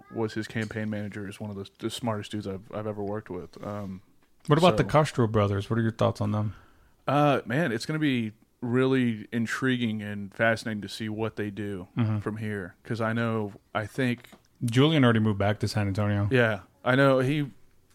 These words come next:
Speaker 1: uh, yeah, former Mayor Castro, former hud secretary.
Speaker 2: Yeah.
Speaker 1: He, I think Obama kinda put him in that spot thinking this might set him up for a
Speaker 2: Yeah.
Speaker 1: V P nom or maybe even a run.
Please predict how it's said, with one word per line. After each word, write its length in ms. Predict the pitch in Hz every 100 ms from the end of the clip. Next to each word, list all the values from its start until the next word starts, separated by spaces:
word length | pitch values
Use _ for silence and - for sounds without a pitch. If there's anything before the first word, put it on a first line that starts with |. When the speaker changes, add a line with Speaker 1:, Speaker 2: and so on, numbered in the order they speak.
| -
Speaker 1:
uh, 580 | 127 123 120 120 117 113 - _ -
yeah, 240 | 139 110
former 240 | - 135 131
Mayor 200 | 123 117
Castro, 400 | 117 110 - 113
former 400 | 120 113 110 101
hud 160 | - 113
secretary. 560 | 110 104 - 107 107 107 -
Speaker 2:
Yeah. 180 | 123 107 -
Speaker 1:
He, 460 | - 123 123 120 110 - _ - _ _ _ _ _ - - 262 - _ _ _ -
I 100 | 131
think 140 | 185
Obama 400 | 165 127 156 180
kinda 200 | - 143
put 160 | - 151
him 120 | 143
in 80 | 131
that 160 | 113 -
spot 360 | - 170 120
thinking 380 | 127 120 123 113
this 200 | 127 -
might 160 | 139 117
set 180 | 123 117
him 180 | 110
up 240 | 107 107 -
for 160 | 110 107
a 60 |
Speaker 2:
Yeah. 120 | 110 117
Speaker 1:
V 80 |
P 180 | 117 127
nom 480 | 117 107 107 110 120
or 520 | 107 110 107 107 98 -
maybe 240 | 113 113
even 180 | 113 107
a 60 | 101
run. 500 | 104 113 113 113